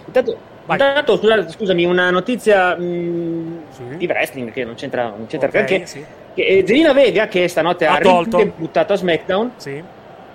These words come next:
Speaker 1: eh, dicevo, nella sorpresa di nessuno, ha improvvisamente cancellato il tweet "supporto i sindaci,
Speaker 2: Esatto,
Speaker 1: supporto
Speaker 2: di
Speaker 1: i
Speaker 2: qualche,
Speaker 1: sindacati".
Speaker 2: di qualche mese fa, esatto. Di
Speaker 1: Di
Speaker 2: qualche
Speaker 1: qualche
Speaker 2: mese
Speaker 1: mese fa.
Speaker 2: Sì.
Speaker 1: Che è una cosa che ha suscitato un, che ha detto al nostro, um, che ha fatto dire al nostro amico: "Ai support i cazzi miei".
Speaker 2: Sì.
Speaker 1: <laughs> Perché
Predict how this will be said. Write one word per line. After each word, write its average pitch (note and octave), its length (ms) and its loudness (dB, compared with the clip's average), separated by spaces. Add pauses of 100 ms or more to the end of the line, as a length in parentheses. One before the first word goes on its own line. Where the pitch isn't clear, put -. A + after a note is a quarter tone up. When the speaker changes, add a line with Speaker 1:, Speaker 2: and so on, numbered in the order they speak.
(680)
Speaker 1:
eh, E3+ 160 0
dicevo, F#3+ 260 4
nella C#4+ 220 4
sorpresa A3+ 380 2
di A3 100 2
nessuno, C4 720 0 (480)
ha G#3 160 0
improvvisamente D4+ 680 2
cancellato C4 500 2
il D#4 60 -2
tweet B3+ 300 0
"supporto A3 460 -2
i G3 40 -4
sindaci, G3 360 -2
Speaker 2:
Esatto, G#3 180 -2
Speaker 1:
supporto F3+ 180 0
Speaker 2:
di A3+ 60 -2
Speaker 1:
i A3 80 -2
Speaker 2:
qualche, G#3 200 6
Speaker 1:
sindacati". G3+ 140 -6
Speaker 2:
di - 60 -10
qualche G3+ 300 4
mese E3 200 -4
fa, B2 260 -14
esatto. C#3 420 -16
Di D#3+ 60 -20
Speaker 1:
Di D3+ 60 -18
Speaker 2:
qualche F3 200 -8
Speaker 1:
qualche A#3+ 220 -2
Speaker 2:
mese A3+ 200 -2
Speaker 1:
mese F#3 120 -4
fa. - 60 -8 (200)
Speaker 2:
Sì. - 720 -16
Speaker 1:
Che A3+ 140 -6
è A#3 60 0
una B3+ 140 2
cosa C4+ 300 2
che B3+ 140 0
ha A3+ 60 2
suscitato G#3+ 480 -2
un, F#3 360 -6
che A#3 120 0
ha G#3+ 80 2
detto A3 260 -2
al F#3 160 -2
nostro, A3 300 -6
um, F#3+ 320 -2
che G#3 100 -8
ha - 20 -4
fatto B3 180 -6
dire B3+ 140 0
al G3+ 60 0
nostro A#3+ 240 -2
amico: A#3 240 -2
"Ai A#3 120 2
support G#3+ 580 -4
i A#3 80 -10
cazzi - 340 -10
miei". D3 400 -8
Speaker 2:
Sì. F#3+ 140 -6
Speaker 1:
<laughs> - 20 -6
Perché F3+ 380 -4